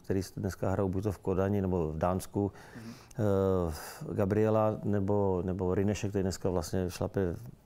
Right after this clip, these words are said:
Speaker 1: na paty Zelenému ve Spartě. Takže takovýhle hráče jsme tam měli a, a měli jsme třeba ještě Smrže, jo, takže měli jsme úplně jiný mužstvo, úplně jiný mužstvo.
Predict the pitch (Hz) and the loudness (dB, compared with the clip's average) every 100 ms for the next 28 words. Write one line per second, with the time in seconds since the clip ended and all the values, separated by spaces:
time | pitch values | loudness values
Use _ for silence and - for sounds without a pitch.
0 | - - - 87 - - 92 92 95 92 | -20 -14 -8 -4 -4 -2 0 0 0 0
1 | 90 - 107 - 98 95 - - - - | -2 -2 -2 2 0 0 -8 -18 -18 -20
2 | - - 107 104 - 117 107 110 107 110 | -18 -4 0 0 0 2 2 2 0 -2
3 | 110 117 104 101 110 117 107 - - - | 0 2 2 4 4 4 2 -4 -20 -20
4 | _ _ _ - 110 113 98 95 95 90 | _ _ _ -14 -4 0 2 4 2 0
5 | - - - 117 104 104 113 - 113 - | -10 -16 -2 0 0 2 0 2 0 2
6 | 110 110 113 113 110 - - - - 101 | 2 4 2 0 -2 -14 -20 -16 -4 -2
7 | 92 101 113 110 - - - - 202 220 | 0 2 2 0 -4 -6 -8 -8 -8 -10
8 | 294 220 139 151 160 143 143 139 135 120 | -6 0 2 4 2 4 4 4 2 0
9 | - 90 104 123 123 107 - 113 117 101 | 0 0 2 2 2 0 2 2 4 0